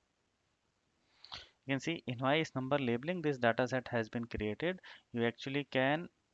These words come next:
simply consume it in your, uh, in your, uh, multiple, in your different machine learning project.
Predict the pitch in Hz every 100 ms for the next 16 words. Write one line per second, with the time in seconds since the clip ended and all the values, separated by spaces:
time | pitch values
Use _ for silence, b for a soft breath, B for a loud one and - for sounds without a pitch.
0 | _ _ - - 135 135 139 - 151 156
1 | 156 147 139 131 120 117 147 135 123 123
2 | 98 - - - _ _ 110 110 113 156
3 | 185 - _ _ _ _ _ _ _ _
4 | _ - 101 95 90 - - - - -
5 | 127 127 120 110 104 98 95 95 95 95
6 | 98 98 101 104 123 117 113 107 101 85
7 | 57 117 117 117 113 120 123 110 107 104
8 | 104 95 95 101 95 - - -